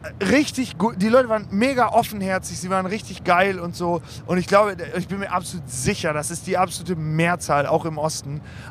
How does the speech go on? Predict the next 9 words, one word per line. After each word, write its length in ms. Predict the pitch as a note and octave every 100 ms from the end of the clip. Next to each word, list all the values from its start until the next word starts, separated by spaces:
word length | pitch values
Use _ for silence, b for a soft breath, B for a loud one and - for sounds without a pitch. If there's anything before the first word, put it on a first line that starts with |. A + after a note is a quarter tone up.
| -
Aber 440 | F3 G3 F#3 F#3+
dann 240 | E3 E3+ F3+
ist 200 | G#3 G#3+
uns 260 | G#3 F#3
am 220 | E3 E3+
Morgen 380 | F3 F#3+ A3 G3+
darauf 400 | E3+ D#3 F#3 F3+
etwas 400 | F3+ F3 E3+ D3+
widerfahren, 680 | F3 E3 - E3 E3+ F#3